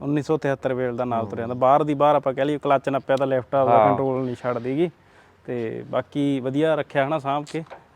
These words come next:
Speaker 1: ਤੇ ਆਹੀ ਚੀਜ਼ ਦਿਖਾਉਣੀ ਸੀ, ਬਾਈ ਕੋਲੇ ਆਏ ਸੀ, ਮੈਂ ਚੱਲ ਤੁਹਾਡੇ ਨਾਲ ਵੀਡੀਓ ਸਾਂਝੀ ਕਰ ਦਈਏ, ਕਿਉਂਕਿ ਅੱਜ ਅਸੀਂ ਇੱਧਰਲੀ ਸਾਈਡ ਆਏ ਸੀ, ਮਿੱਠੜੀ ਵਾਲੀ ਸਾਈਡ,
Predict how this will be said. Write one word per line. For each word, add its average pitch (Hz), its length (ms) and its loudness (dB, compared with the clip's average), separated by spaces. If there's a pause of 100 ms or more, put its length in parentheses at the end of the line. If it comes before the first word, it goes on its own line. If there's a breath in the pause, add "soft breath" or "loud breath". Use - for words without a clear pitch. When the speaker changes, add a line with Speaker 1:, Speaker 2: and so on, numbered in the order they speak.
(260)
Speaker 1:
ਤੇ - 100 -14 (360)
ਆਹੀ 143 140 2
ਚੀਜ਼ 143 240 -4
ਦਿਖਾਉਣੀ 123 360 -6
ਸੀ, 127 80 -8
ਬਾਈ 120 200 -2
ਕੋਲੇ 123 240 -4
ਆਏ 117 140 -4
ਸੀ, 131 120 -12
ਮੈਂ 123 120 -6
ਚੱਲ 120 180 -6
ਤੁਹਾਡੇ 123 260 -4
ਨਾਲ 117 240 -8
ਵੀਡੀਓ 120 300 -6
ਸਾਂਝੀ 127 320 -8
ਕਰ 117 180 -4
ਦਈਏ, 127 240 -6 (400 soft breath)
ਕਿਉਂਕਿ 135 260 0
ਅੱਜ 135 160 0
ਅਸੀਂ 131 160 -2
ਇੱਧਰਲੀ 147 280 -4
ਸਾਈਡ 139 200 -2
ਆਏ 123 160 0
ਸੀ, 123 100 -8
ਮਿੱਠੜੀ 120 320 -6
ਵਾਲੀ 120 160 -4
ਸਾਈਡ, 117 220 -8